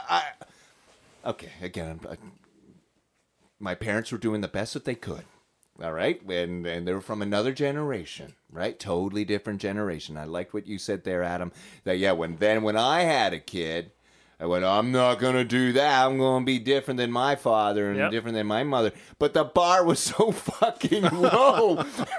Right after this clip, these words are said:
Speaker 1: right? The bar was so fucking low that I wonder with you guys, the bar's a little higher.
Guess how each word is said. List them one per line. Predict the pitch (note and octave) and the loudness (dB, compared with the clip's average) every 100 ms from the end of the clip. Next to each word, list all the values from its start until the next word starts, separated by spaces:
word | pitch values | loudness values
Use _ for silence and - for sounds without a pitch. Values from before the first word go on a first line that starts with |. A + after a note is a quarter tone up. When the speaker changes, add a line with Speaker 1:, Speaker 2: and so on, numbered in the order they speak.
| G3+ G3 | 2 4
Speaker 1:
right? | C4 A#3 D4 C#4+ C#4+ - | 4 4 0 -2 -6 -2
The | - A3+ - | -2 0 2
bar | C#4+ - | 4 4
was | B3 G3 | 2 0
so | - A#3+ C4 | 4 4 4
fucking | A#3+ A3+ A3 F#3 | 4 2 2 0
low | F3 A3+ F#3 - - - | 4 4 2 -2 -14 0
that | F#3+ | 2
I | G#3 | 4
wonder | G3 G#3+ C#4+ C4+ A#3+ | 6 4 4 4 4
with | G3 F#3 F3 | 4 2 0
you | F3+ G#3+ D#4 D#4 | 0 4 4 4
guys, | F3 C3+ C#3+ C#3 | 4 4 4 0
the | |
bar's | D3+ F#3+ G#3 A#3+ G#3 | 0 4 4 4 0
a | |
little | F3+ F#3 D#3 | 0 0 0
higher. | D3 E3+ A3+ C4 A2 - | 2 2 4 2 0 -4